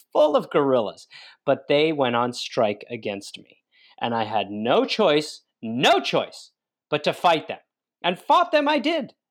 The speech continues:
And fight them I won. And won them I cooked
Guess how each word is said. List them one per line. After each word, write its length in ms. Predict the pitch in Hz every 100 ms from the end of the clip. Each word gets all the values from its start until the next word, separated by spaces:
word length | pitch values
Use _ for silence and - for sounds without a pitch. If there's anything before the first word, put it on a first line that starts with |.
| _ _
And 160 | 139 139
fight 280 | 196 196 208
them 160 | 196
I 100 | 175
won. 380 | 156 143 104 92 _ _ _ _
And 220 | 127 127
won 200 | 143 208
them 200 | 202 202
I 100 | 190
cooked 540 | 185 - 254 - -